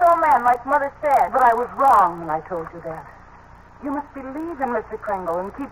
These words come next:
Speaker 2: right on doing it. You must have faith in him.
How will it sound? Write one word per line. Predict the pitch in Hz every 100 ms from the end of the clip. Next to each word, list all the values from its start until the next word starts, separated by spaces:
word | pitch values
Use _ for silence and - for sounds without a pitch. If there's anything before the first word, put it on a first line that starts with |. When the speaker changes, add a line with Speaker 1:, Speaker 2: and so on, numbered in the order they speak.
| 220
Speaker 2:
right | 254 302 294
on | 294 294 277 240
doing | 196 165 156
it. | - - - - - - - -
You | 269
must | 294 -
have | 254 - -
faith | 359 349 - -
in | 160
him. | 131 226